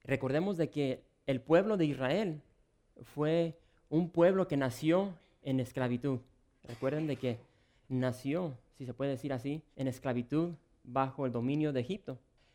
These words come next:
Y ha sido un pueblo que siempre ha luchado para mantener su existencia. Después que salieron de Egipto, anduvieron errantes por todo el desierto, siempre luchando, batallando contra diferentes naciones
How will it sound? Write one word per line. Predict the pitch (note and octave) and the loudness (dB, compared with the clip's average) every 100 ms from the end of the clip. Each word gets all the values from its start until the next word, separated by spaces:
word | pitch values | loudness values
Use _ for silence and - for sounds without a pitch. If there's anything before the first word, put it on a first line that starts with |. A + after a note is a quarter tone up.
| - | -6
Y | C3+ | 0
ha | D3+ | 2
sido | F3 G3+ | 2 2
un | G#3 | 4
pueblo | G3+ G#3 G3+ | 6 6 6
que | E3 | 0
siempre | - F3 G3 G3 F#3 | -2 -2 0 2 2
ha | D#3+ | 2
luchado | F#3 - F3+ G#3 C3 - _ _ - | 0 0 0 0 -2 -6 _ _ -10
para | B2+ C3 C3 | 0 2 2
mantener | B2+ B2 B2+ C#3 C#3 | 0 0 0 0 -2
su | C#3 | -8
existencia. | - C#3+ E3 G3+ - - - | -12 -10 -6 -6 -8 -16 -14
Después | A#2 - D3+ D#3 - - | -8 0 2 2 -4 -14
que | C#3+ | -6
salieron | - B2 C#3+ D#3+ | -2 2 2 2
de | C#3+ | 0
Egipto, | - F3 - D#3+ D3 _ - | 0 -2 -2 -4 -4 _ -4
anduvieron | C3+ B2+ B2 C3+ D#3 E3 - | -2 0 0 0 2 0 -2
errantes | C3 B2+ D3 E3 E3 | 0 2 2 0 -4
por | C#3+ | -4
todo | - D#3 | 0 0
el | D3+ | 0
desierto, | C#3 D3+ D#3 G#3 F3+ _ _ _ _ _ | 0 0 0 -4 -14 _ _ _ _ _
siempre | D3+ D#3 F3+ | 0 0 2
luchando, | D#3 D3+ D#3+ E3+ | 2 2 2 2
batallando | D3 C3 C3 D3+ E3+ E3+ - _ _ | 2 4 2 2 -2 -8 -14 _ _
contra | C#3+ C3 C3 B2+ A#2 - - _ | -6 -2 0 0 -2 -6 -20 _
diferentes | C3 C3 - C#3 D3+ E3 | -14 -8 0 2 2 0
naciones | D3+ - C#3+ F3 F#3 | -2 0 0 0 -4